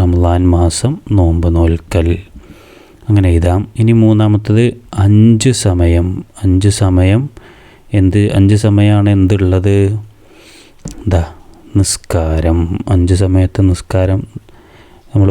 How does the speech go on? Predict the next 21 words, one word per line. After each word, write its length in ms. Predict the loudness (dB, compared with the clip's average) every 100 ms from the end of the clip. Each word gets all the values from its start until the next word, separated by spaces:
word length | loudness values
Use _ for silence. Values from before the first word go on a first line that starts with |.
| 0
പഠിച്ചിട്ടുണ്ടല്ലോ. 680 | -2 -2 0 0 0 -2 -6 -12 -20 -20 -20 -20 -12 -2
അപ്പോൾ 140 | 0
ഇതാണ് 320 | 0 0 0 -2 -4 -20 -20 -2 2
മൂന്നാമത്തെ 720 | 4 4 2 2 0 -4 -4 -4
എൻ്റെ 140 | -4
ഉത്തരം. 260 | -8 -8 -10 -14 -20 -20 _ -8
അപ്പോൾ 140 | -4
ഇവിടെ 220 | 0 0 -2 -4 -2
നിസ്കാരം 840 | -2 -4 -8 -4 -2 0 0 0 0 -4 -4 -2
എന്നെഴുതാം. 460 | 0 -2 -2 -8 -10 -20 -20 -20 -20 -20 -20 -4 0
ഇനി 180 | 2 0 -2 -2
അടുത്ത 200 | -2 0 0
ചോദ്യം 280 | 2 2 0 2
നാലാമത്തത് 680 | 2 0 0 -4 -4 -2 0 -2 -10 -20 _ -10
ഷഹാദത്ത് 800 | -2 0 2 2 2 0 -4 -2 -2
കലിമ. 280 | -2 0 -2 -6 -12 -16 -4
ഷഹാദത്ത് 640 | 0 2 2 0 -2 -2 -2
കലിമ 300 | 0 0 2 -2 -4 -20 -20 -20 -20 _ -8 -8
എത്രനാണ് 500 | -4 -2 0 2 2 2
നമ്മൾ 200 | 2 2 0
പഠിച്ചത്? 400 | -2 -2 0